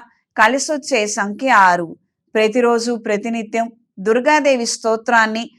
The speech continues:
శ్రీ బాల త్రిపుర సుందరి దేవి స్తోత్రాన్ని పఠించండి. అవకాశం ఉన్నవాళ్ళు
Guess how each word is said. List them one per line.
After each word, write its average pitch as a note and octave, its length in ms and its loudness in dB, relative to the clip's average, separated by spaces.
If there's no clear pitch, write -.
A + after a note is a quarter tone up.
శ్రీ B3 280 -4
బాల A3+ 380 6
త్రిపుర C#4+ 360 -2
సుందరి B3 460 -2
దేవి G#3 240 0
స్తోత్రాన్ని A3+ 880 0
పఠించండి. A#3+ 800 0
అవకాశం C4+ 680 2
ఉన్నవాళ్ళు A#3 680 4